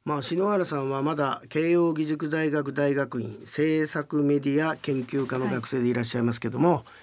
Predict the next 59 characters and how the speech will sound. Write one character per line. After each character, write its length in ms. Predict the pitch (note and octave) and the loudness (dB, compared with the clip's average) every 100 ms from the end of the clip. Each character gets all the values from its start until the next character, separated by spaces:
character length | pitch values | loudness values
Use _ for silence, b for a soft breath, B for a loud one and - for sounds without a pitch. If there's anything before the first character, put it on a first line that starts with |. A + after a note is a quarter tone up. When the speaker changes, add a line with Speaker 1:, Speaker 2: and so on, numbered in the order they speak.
| B B B | B B B
Speaker 1:
え 60 | C#3 C#3+ C#3 | -4 -2 0
ー、 40 | |
一 180 | C#3+ A3 | -2 -2
応 80 | F3+ | 0
大 200 | F#3+ A3 | 0 2
学 280 | A#3+ A#3+ | 0 0
院、 120 | A#2 - - | -4 -6 -16
え 100 | - | -10
ー、 120 | B2 B3 | -4 -2
Speaker 2:
は 100 | F#3+ | -2
い。 80 | - | -6
Speaker 1:
ど 160 | C3+ | -8
ん 60 | F3+ | -4
な 100 | A3 | -2
研 240 | G#3+ G#3 | 0 -2
究 400 | G3+ G#3 G3+ F#3+ | -2 -2 2 2
し 80 | F3+ | 0
て 140 | - E3 | 0 2
る 100 | E3 | 2
ん 120 | B2+ | 0
で 100 | A2+ | -2
す 80 | - | -10
か、 80 | |
こ 100 | - | -12
れ 80 | A2+ | -12
は？ 200 | - - - | -14 -16 -8
Speaker 2:
そ 140 | C4 | -4
う 20 | |
で 80 | B3+ | -4
す 80 | G#3+ | -2
ね、 80 | F#3+ | -4
一 200 | G3 C#4+ | -2 0
番 180 | D#4 | 2
メ 100 | D4 | 2
イ 80 | D#4+ | 2
ン 100 | D4+ | 0
で 60 | A3 | 0
や 80 | G#3+ | -4
っ 60 | |
て 80 | G3 | -4
る 100 | F#3+ | -4
研 240 | G3+ F#3+ | -4 -4
究 240 | F#3 G3+ F#3 | -2 -2 0
が 240 | G3+ E3 | 0 -2
ネ 160 | D#3 F#3 | -2 0
ズ 120 | G3+ | 4
ミ 80 | A#3+ | 4
の 160 | B3 A3+ | 4 2
笑 260 | G#3+ A3+ | 0 0
い 40 | A3+ | 0
声 160 | A#3+ | -2
の 100 | E3+ | -2
研 240 | D#3 D#3+ C#3+ | -6 -8 -8
究 180 | D3 | -8
で。 240 | D3 D3+ B2 | -8 -8 -8
Speaker 1:
お、 240 | B3+ - | -8 -6
い 180 | - F#3+ | -2 0
い 20 | |
ね。 320 | E3 C#3+ - | 0 -2 -10